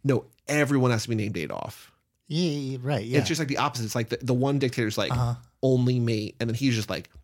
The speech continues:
Speaker 1: "Only everybody."
Speaker 2: <laughs> Yeah. Uh, yeah, no, that's, uh, uh, and you've seen, like, the, I don't, I s-, I don't think there are that many people named Adolf now, right? Like, it's, like,
Speaker 1: No,
Speaker 2: one of
Speaker 1: the
Speaker 2: those
Speaker 1: name's
Speaker 2: names.
Speaker 1: done. The
Speaker 2: It's
Speaker 1: name's
Speaker 2: one of those names that's, like, off
Speaker 1: Yeah.
Speaker 2: the table.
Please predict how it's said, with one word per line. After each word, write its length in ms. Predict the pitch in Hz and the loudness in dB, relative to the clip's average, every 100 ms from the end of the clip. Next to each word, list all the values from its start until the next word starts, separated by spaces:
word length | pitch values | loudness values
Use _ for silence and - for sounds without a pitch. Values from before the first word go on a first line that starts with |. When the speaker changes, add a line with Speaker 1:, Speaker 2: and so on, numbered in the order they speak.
| _ _ _ - | _ _ _ -10
Speaker 1:
"Only 300 | 104 107 107 | -6 -4 -2
everybody." 640 | 156 139 110 98 73 64 110 | 0 0 -2 -4 -10 -12 -12
Speaker 2:
<laughs> 40 | 87 - _ _ - | -14 -16 _ _ -2
Yeah. 280 | 135 - 110 - - _ _ - - - _ _ _ | 2 2 0 -8 -16 _ _ -20 -20 -20 _ _ _
Uh, 60 | - | -6
yeah, 260 | 139 156 139 | -2 -2 0
no, 180 | 123 120 | 0 0
that's, 380 | 131 143 - - _ _ | -2 -2 -6 -8 _ _
uh, 280 | 139 117 107 113 | -2 -2 -2 -4
uh, 220 | 113 107 110 | -4 -4 -2
and 260 | 135 131 | 0 0
you've 160 | 131 127 | -2 -4
seen, 320 | - 151 127 123 | -4 -2 0 -2
like, 240 | 123 117 | -4 -4
the, 260 | 110 101 95 _ _ _ _ _ _ - | -4 -6 -8 _ _ _ _ _ _ -6
I 60 | 110 | -4
don't, 160 | 143 - _ | -4 -8 _
I 40 | - | -10
s-, 180 | - - - | -8 -8 -8
I 40 | 113 | -8
don't 120 | 131 | -6
think 160 | 107 - | -8 -6
there 100 | 98 | -6
are 40 | |
that 140 | 98 92 | -6 -6
many 140 | 98 | -6
people 180 | 107 101 | -6 -6
named 180 | 95 95 | -6 -8
Adolf 340 | 98 95 - | -8 -10 -8
now, 300 | 92 104 98 - _ - | -6 -6 -6 -8 _ -10
right? 280 | 107 113 - - _ _ _ - | -6 -6 -8 -20 _ _ _ -8
Like, 120 | 123 | -2
it's, 180 | 120 120 | 0 2
like, 100 | 143 | 4
Speaker 1:
No, 100 | 180 | 6
Speaker 2:
one 100 | 147 | 6
of 60 | |
Speaker 1:
the 60 | 135 | 4
Speaker 2:
those 80 | 180 | 4
Speaker 1:
name's 140 | 196 | 4
Speaker 2:
names. 80 | - | 4
Speaker 1:
done. 80 | 120 117 | 4 2
The 260 | 123 180 | 2 2
Speaker 2:
It's 60 | 135 | 2
Speaker 1:
name's 40 | |
Speaker 2:
one 100 | 131 | 4
of 60 | 151 | 6
those 160 | 147 127 | 4 4
names 340 | 131 127 117 | 2 2 0
that's, 220 | 107 - | -2 -6
like, 280 | 104 101 - - | -6 -8 -8 -4
off 120 | 113 | -2
Speaker 1:
Yeah. 60 | 113 | -2
Speaker 2:
the 60 | |
table. 400 | 104 110 92 95 | -2 -4 -6 -12